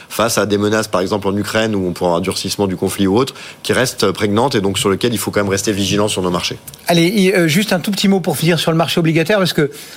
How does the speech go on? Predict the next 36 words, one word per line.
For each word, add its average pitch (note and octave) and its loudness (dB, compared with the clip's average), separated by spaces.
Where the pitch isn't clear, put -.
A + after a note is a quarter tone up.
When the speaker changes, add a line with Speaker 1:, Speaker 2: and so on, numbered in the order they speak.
Speaker 2:
c'est F3+ 0
une F#3+ 4
des F#3+ 2
solutions A3 2
qui F#3 0
avait E3 2
été, E3 -2
qui E3 -2
a - 4
été D#3+ 2
promue F3+ 2
par F3 0
pas F3 0
mal E3+ 2
de E3 2
maisons, F3 2
dont F3 2
la D#3+ 2
vôtre, G#3+ 0
euh, D#3+ 2
notamment E3+ 2
sur F#3 0
la D3+ 4
stratégie D#3 0
de C#3 -4
portage G3+ 0
qui - -4
permettait D#3+ 2
de, D3+ 0
de D#3 2
bénéficier D#3+ 2
de - -6
cette E3 -2
nouvelle D#3+ 2
donne. G3+ 2
Euh, D#3 4